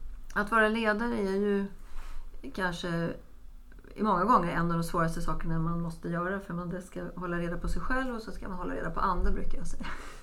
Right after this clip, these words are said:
<laughs> Liksom, hur, hur, hur, eh, hämtar du energi? Vad, vad gör du för att, som, för det, man behöver ju på något sätt fylla på med, med saker för att palla med, helt enkelt, de här,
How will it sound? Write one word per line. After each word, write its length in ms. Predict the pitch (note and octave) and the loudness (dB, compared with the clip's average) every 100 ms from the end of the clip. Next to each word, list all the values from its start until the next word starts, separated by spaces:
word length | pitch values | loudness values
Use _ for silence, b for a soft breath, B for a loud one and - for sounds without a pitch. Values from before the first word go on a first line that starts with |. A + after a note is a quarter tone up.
| - | -2
<laughs> 120 | - B B B B B B - | 4 B B B B B B 0
Liksom, 240 | A3+ A#3 A#3+ | 0 2 2
hur, 340 | B3+ B3 A#3+ | 2 2 0
hur, 360 | A#3 B3 A#3+ A#3 B B B - - | 0 0 -2 -6 B B B -16 -6
hur, 300 | A#3 A3 G#3+ | -2 0 2
eh, 200 | A3 A3 | 4 2
hämtar 300 | A#3 A3 A3 | 0 -2 -2
du 120 | G#3+ | -2
energi? 600 | - A3+ A#3 - C4+ F#3+ F3 | -2 -4 -4 -4 -4 -2 -2
Vad, 160 | G3+ G3+ | -2 0
vad 120 | G3+ | -2
gör 300 | G3+ A3+ G#3+ | 0 0 0
du 80 | F#3 | 0
för 140 | - | -2
att, 100 | F3+ | 0
som, 240 | - E3+ F3+ | 0 0 -2
för 120 | F#3+ | 4
det, 300 | - - - | 8 8 8
man 120 | F#3 | 6
behöver 340 | G3 G#3+ G3+ | 6 2 0
ju 80 | F3+ | -2
på 100 | F3 | -4
något 120 | F3 - | -6 -6
sätt 140 | E3 | -8
fylla 300 | - F#3+ F3+ F3+ | -6 -4 -4 -6
på 320 | - A#3+ F3 - | -4 -4 -2 -4
med, 320 | - - E3+ | -6 0 0
med 140 | E3 | 2
saker 380 | - - - - | 2 0 -2 -4
för 340 | E3 E3+ - - | -4 -2 -2 -2
att 460 | - - - - - - - - - - - - - - C4+ - C#4+ | -6 -8 -10 -12 -12 -12 -10 -12 -14 -16 -16 -18 -16 -14 -12 -12 -10
palla 380 | - G#3 D#3+ F3+ | 0 2 2 -2
med, 240 | F3+ B3 - | -4 -6 -6
helt 220 | - - | -8 -8
enkelt, 300 | - - - | -8 -6 -4
de 140 | D3+ | -2
här, 200 | D3+ - | 0 -2